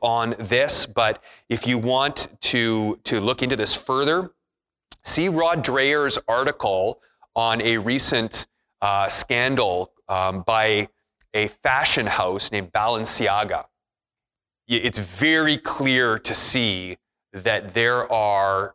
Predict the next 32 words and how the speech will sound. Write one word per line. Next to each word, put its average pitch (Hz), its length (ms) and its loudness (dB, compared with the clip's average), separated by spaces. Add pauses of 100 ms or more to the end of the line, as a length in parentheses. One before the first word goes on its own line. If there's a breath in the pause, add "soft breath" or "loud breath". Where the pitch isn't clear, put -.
and 95 200 -4
this 110 140 -2
is, 101 80 -6 (160)
this 101 140 -4
is 98 60 -6
not 113 220 0
the 113 60 -4
only 101 140 -2
example, 95 460 -2
I 92 80 0
know 104 160 -2
of 95 200 -6
probably 120 260 0
at 101 60 -4
least 107 220 -4
three 120 220 -4
or 110 80 0
four 104 260 -4
examples 98 520 -6
like 92 460 -4
this, - 380 -2 (420)
where 110 180 0
there 113 180 2
are 104 140 0
major 147 960 0 (1120)
either 117 220 0
Hollywood 113 600 0
stars 143 1080 0
or, 95 640 0 (220)
um, 85 400 -2 (1300)
or 92 420 -2 (120)
companies 127 760 -2